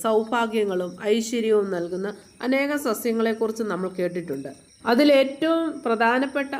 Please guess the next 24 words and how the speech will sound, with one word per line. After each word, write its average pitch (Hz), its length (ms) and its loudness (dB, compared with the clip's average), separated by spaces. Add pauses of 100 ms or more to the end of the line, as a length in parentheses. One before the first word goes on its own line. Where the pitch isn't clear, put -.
ഒരു 226 140 0
ഔഷധ 220 380 0
സസ്യമാണ് 214 800 -2 (320)
മുക്കുറ്റി 302 460 0 (200)
എന്ന് 214 220 -2
പറയുന്ന 185 420 -2 (100)
ഈ 240 160 -8
ചെറിയ 220 340 2 (220)
സസ്യം. 160 340 -10 (340)
ഈശ്വര 262 480 8
സാന്നിധ്യമുള്ള 226 920 2
വീടുകളിലാണ് 196 720 0 (100)
മുക്കുറ്റി 226 360 -2
വളരുക 185 400 2 (140)
എന്നാണ് 180 380 -2
പറയുന്നത്. 175 520 -2 (360)
മുക്കുറ്റി 247 320 4
ധാരാളമായിട്ട് 254 1000 4
വളരുന്ന 214 360 0
വീടുകളിൽ 190 480 -2 (180)
അതിസമ്പന്നതയിലേക്ക് 214 1200 -4
എത്താൻ 190 300 -4 (600)
ഒരു 202 140 2 (100)
കാരണമാകുന്നുണ്ട്. 170 920 0